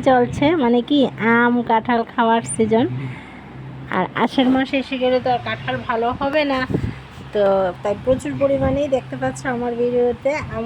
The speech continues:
কাঁঠাল, আহ, কাঁঠাল খাওয়া হচ্ছে। তো আজকে আম এসেছে, আজকে না গতকালও এসেছিল আম। তো আজকে সবাই বলছে, সবাই বলতে চানও বলছে, চানের বাবা বলছে কাঁঠালের রস আর আম চিপে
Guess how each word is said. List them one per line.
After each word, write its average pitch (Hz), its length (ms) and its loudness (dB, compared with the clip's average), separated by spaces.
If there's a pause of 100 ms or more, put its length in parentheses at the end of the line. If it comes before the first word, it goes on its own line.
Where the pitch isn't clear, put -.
কাঁঠাল, 247 260 -4 (120)
আহ, 220 140 -2 (100)
কাঁঠাল 240 260 -4 (100)
খাওয়া 240 260 -2
হচ্ছে। 226 220 -8 (120)
তো - 60 -14 (140)
আজকে - 260 -6 (320)
আম 262 100 -2 (160)
এসেছে, 202 340 -10 (920)
আজকে 269 340 -8
না 302 60 -2 (160)
গতকালও 262 440 0 (100)
এসেছিল 254 340 -6 (280)
আম। 240 120 -4 (200)
তো 226 60 -2 (260)
আজকে - 280 -8 (180)
সবাই 247 300 -4 (600)
বলছে, 226 260 4 (160)
সবাই 233 280 2
বলতে 269 320 0 (140)
চানও 233 320 0 (100)
বলছে, 247 280 0
চানের 233 240 0 (100)
বাবা 226 180 2 (140)
বলছে 233 240 -4 (140)
কাঁঠালের 233 460 -2 (100)
রস 254 200 0 (100)
আর 233 80 0 (160)
আম 220 100 2 (120)
চিপে 233 260 -4